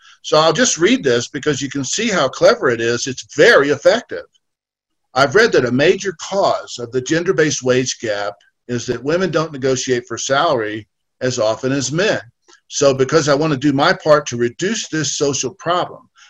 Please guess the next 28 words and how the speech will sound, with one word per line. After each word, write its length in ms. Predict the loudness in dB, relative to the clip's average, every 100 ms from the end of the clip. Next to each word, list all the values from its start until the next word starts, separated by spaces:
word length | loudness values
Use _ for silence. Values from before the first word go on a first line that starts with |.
| -6
I 120 | -4
guess 260 | 0 -2 2
I'll 200 | 0 0
force 360 | -2 -2 -2
myself 400 | -4 -2 0 0
to 140 | -2 -4
ask, 320 | -2 -2 -6 _ _ _
'Can 180 | -2 -2
you 140 | -2
raise 460 | 4 4 4 -2 -2
this 160 | -6 -4
base? 480 | 0 0 -2 -12 -6
Would 180 | -4 -4
you 80 | -4
give 220 | 0 0
me 60 | 0
the 100 | -2
same 400 | 0 0 0 2
base 420 | 2 2 -2 -10
as 140 | -8 -6
a 60 |
man 300 | -4 -2 -4
who 120 | -2 -2
negotiated 580 | 0 -2 -2 -6 -6
hard 240 | -4 -4 -4 -10
for 60 |
the 100 | -14
maximum?'" 520 | -8 -6 -6 -12 -20